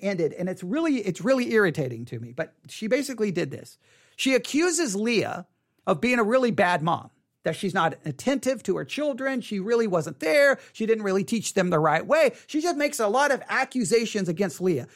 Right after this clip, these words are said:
She doesn't really prove it with scripture other than she shows the bad things her kids did. But she basically says Leah was a bad mom. Now, she then says, Hey, I don't wanna,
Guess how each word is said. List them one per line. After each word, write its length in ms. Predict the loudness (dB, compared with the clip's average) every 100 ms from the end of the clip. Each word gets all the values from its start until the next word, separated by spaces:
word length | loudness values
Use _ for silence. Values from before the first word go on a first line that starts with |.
| -10
She 120 | -2
doesn't 320 | 0 0 -2
really 360 | -2 0 0 -4 _ _
prove 560 | -18 -8 0 4 6 6
it 160 | 4 4
with 140 | 2
scripture 840 | 0 0 0 0 -2 -4 -2 -4 _ 2
other 260 | 2 2
than 160 | -2 -4
she 160 | -6 -8
shows 380 | 0 0 2
the 120 | -2 -2
bad 380 | 0 0 0
things 220 | -2 -4 -2
her 100 | -2
kids 380 | 2 2 2
did. 340 | 0 0 -2 -16 _ _
But 120 | -6
she 140 | -4 -2
basically 420 | -2 -2 -2 0
says 240 | 2 0
Leah 240 | 2 2 2
was 140 | 2
a 80 | 2
bad 280 | 2 2 0
mom. 260 | -4 -10 _ _ _ _ _ _ _ _ _ -2
Now, 240 | 0 0 -2
she 260 | -2 0
then 260 | 2 2 2
says, 400 | 2 2 0 -2 -2
Hey, 360 | 4 4 2 -2 -8
I 140 | 0 2
don't 160 | 4
wanna, 300 | 4 4 2